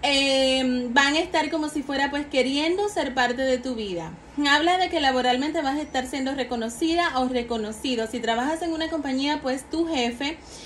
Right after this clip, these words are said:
eh, pudiera estar valorándote, pues, más de la cuenta, haciéndote como si fuera, pues, un aumento. Y aparte, pues, de todo esto, si trabajas, pues, por cuenta propia, pues, los clientes van a estar llegando mucho. Incluso personas del pasado te pedirían, pues,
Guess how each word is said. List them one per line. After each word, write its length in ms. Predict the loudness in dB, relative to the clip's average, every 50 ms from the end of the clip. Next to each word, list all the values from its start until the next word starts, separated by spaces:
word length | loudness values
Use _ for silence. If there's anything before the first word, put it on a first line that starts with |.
| -16 -16 -18 -12 -4
eh, 380 | 0 2 2 4 4 4 2 0
pudiera 360 | 0 -2 0 2 2 2 0
estar 520 | -2 -2 0 2 2 4 6 4 4 4 4
valorándote, 680 | 4 2 2 2 2 0 0 0 0 -2 -2 -2 -2
pues, 160 | -2 0 0
más 200 | 2 2 2 0
de 100 | 0 0
la 140 | 0 0 0
cuenta, 540 | 0 -2 -4 -4 -4 -2 0 0 0 0 -2 -8 -12 -18 -20 -20 -20 -20 -20 -20 -20 -20 -20 -20 -20 -20 -12 -4 0
haciéndote 640 | 0 0 0 0 0 0 0 2 2 2 0 0 -2
como 160 | -2 -2 -2
si 140 | -2 -4 -2
fuera, 240 | -2 0 0 0
pues, 120 | 0 0 -2
un 140 | -2 0 2
aumento. 680 | 2 2 2 2 2 0 0 -2 -4 -2 -2 -2 -4 -4 -10 -16 -16 -14 -14 -14 -14 -12 -6
Y 160 | 0 2 4
aparte, 460 | 6 6 6 4 2 2 2 0 -2 -2 -2
pues, 200 | 0 0 0 0
de 140 | 0 -2 0
todo 340 | 0 2 4 4 4 6
esto, 300 | 4 4 2 0 -2 -4
si 140 | -4 -4 -4
trabajas, 440 | 0 0 2 2 2 0 -2 -4 -4
pues, 160 | -4 -4 -4 -2
por 220 | -2 -4 -4 -2
cuenta 320 | -2 -2 -2 -2 -2 -2
propia, 400 | 0 0 0 0 0 0 0 0
pues, 140 | 0 -2 0
los 200 | 0 0 -2 -2
clientes 500 | -4 -4 -4 -2 -2 -2 -2 -2 -2 0
van 180 | 0 -2 -2 -2
a 40 | -4
estar 380 | -4 -2 0 0 0 0 0
llegando 600 | -2 -2 -2 0 0 0 0 0 0 0 0 0
mucho. 400 | 0 0 0 -2 -2 -2 -2 -4
Incluso 360 | -4 -4 -4 -4 -2 -2 -2
personas 400 | -4 -4 -4 -4 -2 -2 0 0
del 120 | 0 -2 -2
pasado 560 | -2 -4 -4 0 2 2 4 4 2 2 0
te 120 | 0 -2
pedirían, 560 | -2 0 0 0 0 -2 -2 -2 -2 -4 -2 -2
pues, 220 | 0 0 0